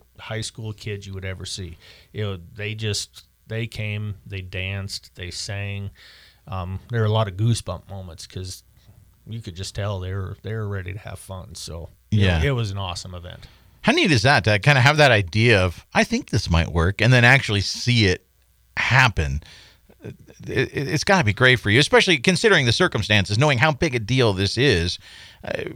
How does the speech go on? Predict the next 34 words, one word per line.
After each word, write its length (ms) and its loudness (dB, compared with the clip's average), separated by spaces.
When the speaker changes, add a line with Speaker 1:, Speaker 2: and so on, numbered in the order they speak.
Speaker 2:
f-, 60 -12
for 380 2
all 140 8
those 200 0
kids. 480 2
I 60 4
mean, 320 4
a-, 220 4
after 260 4
a 100 6
year 360 2
that's 160 0
been 160 2
obviously 380 2
very 200 4
difficult 480 2
for 100 0
them, 140 4
to 80 2
give 260 2
them 200 4
a 40 6
memory. 460 0
Speaker 1:
Yeah. 180 -6
Speaker 2:
Uh, 320 -2
that's 260 2
gotta 200 4
be 100 0
neat. 300 2
Speaker 1:
It 160 0
was, 300 2
and 120 -4
I 140 4
d-, 160 -8